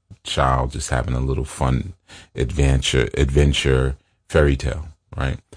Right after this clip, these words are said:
Even though, of course, most fairy tales have a deeper esoteric meaning too. But this was a, a German flick. And, you know, a lot of times when you get, um, films from Europe, whether it's the Germans or the French,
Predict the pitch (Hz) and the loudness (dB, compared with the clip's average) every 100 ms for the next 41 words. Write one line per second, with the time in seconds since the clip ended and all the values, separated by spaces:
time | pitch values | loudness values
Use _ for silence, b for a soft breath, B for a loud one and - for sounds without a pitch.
0 | _ 85 76 65 - 73 67 71 65 - | _ -2 2 2 2 2 2 2 0 2
1 | 69 65 65 67 71 - - - - - | 4 4 4 0 0 -2 -4 -6 -8 -10
2 | 65 65 - - - 71 71 64 - 67 | -6 -4 -4 -4 -6 -4 -2 0 0 0
3 | 65 65 - 76 67 - _ _ B B | 0 -2 -2 -4 -4 -14 _ _ B B
4 | B - 80 131 147 110 80 69 78 67 | B 0 4 6 6 4 4 2 0 2
5 | 64 80 78 71 - 69 64 - - _ | 4 4 4 2 0 -2 -2 -6 -16 _
6 | _ _ - 71 78 78 82 87 80 87 | _ _ -2 2 4 6 6 6 4 2
7 | 85 78 71 73 73 73 80 78 - _ | 2 2 -2 -2 -2 -2 0 -2 -4 _
8 | _ _ _ _ 71 69 65 - 78 50 | _ _ _ _ -2 0 0 -2 -4 -8
9 | - 82 78 73 - 73 71 76 73 71 | 0 4 4 2 0 2 6 8 8 4
10 | - - _ _ _ _ - 69 - - | 0 -16 _ _ _ _ -8 -6 -4 -8
11 | - 64 69 73 73 69 65 65 67 - | -8 -6 0 4 4 4 0 -2 -2 -2
12 | 78 71 67 - | 0 2 0 -6